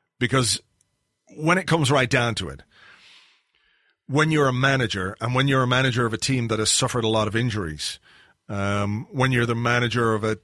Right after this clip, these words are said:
a team that is under huge pressure, and he, of course, is under huge pressure to deliver for Arsenal,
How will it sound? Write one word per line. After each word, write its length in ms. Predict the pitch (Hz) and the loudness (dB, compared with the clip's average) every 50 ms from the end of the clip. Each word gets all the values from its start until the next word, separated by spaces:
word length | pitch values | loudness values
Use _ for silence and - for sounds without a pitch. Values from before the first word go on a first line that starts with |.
| _ - | _ -8
a 120 | 131 117 107 | -6 -6 -4
team 380 | - - 131 131 127 120 117 | -2 -2 -2 0 0 -2 0
that 140 | 110 107 107 | 0 0 0
is 120 | 117 107 | 0 0
under 160 | 139 135 127 120 | 0 0 -2 -2
huge 440 | - - - 208 240 214 - - | -4 -4 -4 -2 -2 -2 -4 -4
pressure, 380 | - 170 196 175 - - 123 110 | -2 0 0 0 0 0 0 -2
and 100 | 107 107 | -2 0
he, 320 | 127 143 143 135 135 131 | 0 0 0 0 0 -2
of 140 | 123 113 110 | -4 -8 -6
course, 260 | - 127 123 117 - | -2 -2 0 0 0
is 100 | 120 110 | 0 0
under 160 | 120 117 117 107 | 0 0 -2 -2
huge 300 | - 127 123 117 - - | -2 -2 -2 -2 -2 -2
pressure 360 | 123 123 113 - 120 107 - - - - - - - | -2 -2 -2 0 -2 -4 -4 -6 -14 -20 -18 -8 -4
to 100 | - 131 | -2 0
deliver 400 | - 135 123 123 131 123 127 107 | 0 0 2 2 2 2 0 -2
for 200 | - 120 110 107 | -2 -2 0 0
Arsenal, 540 | 120 135 135 123 - - - 67 64 69 | 0 0 0 -2 -4 -6 -8 -12 -14 -14